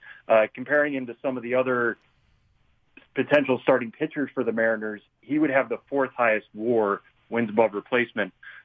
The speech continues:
uh, if they plugged him into the starting rotation day one, let him have two hundred innings, which is what these projection systems give, uh, for all starting pitchers. They would think he would have a four seven nine E R A,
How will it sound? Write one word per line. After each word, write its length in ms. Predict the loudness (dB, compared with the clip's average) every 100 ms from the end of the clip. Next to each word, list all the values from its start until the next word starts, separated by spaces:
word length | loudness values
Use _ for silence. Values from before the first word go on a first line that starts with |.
| 0
uh, 260 | 2 2 0
if 140 | -2 -4 _
they 140 | -6 -6
plugged 360 | 0 0 0
him 160 | -8 -10
into 300 | -10 -12 -10
the 300 | -4 -4 -4 _ -20 _ _
starting 260 | 0 0 -2
rotation 520 | -6 -2 -4 -4 -4
day 220 | 0 0
one, 460 | 2 2 2 0 -8 _ _ _ _ -14
let 320 | -2 2 2
him 140 | 2
have 240 | 0 0 0 -4
two 100 | -8
hundred 360 | -6 -8 -10 -8
innings, 360 | -6 -6 -8
which 140 | -14 -14
is 80 | -4
what 160 | -4 -4
these 160 | -8
projection 460 | -6 2 0 0 -12
systems 340 | -12 -10 -12 0
give, 260 | 2 2 -2 -20 -20 _
uh, 160 | 2 2 0
for 100 | 0
all 220 | 2 0
starting 260 | -2 -6 -6 -12
pitchers. 280 | -12 -14 -8
They 120 | -4
would 160 | -4 -2
think 200 | -4 -2
he 60 | -4
would 140 | 0
have 200 | 2 2
a 140 | -2 -6 _ _
four 200 | 0 0 2
seven 300 | -2 -2 -4
nine 260 | -2 -2 -2
E 120 | 0
R 220 | 2 4
A, 340 | 4 2 0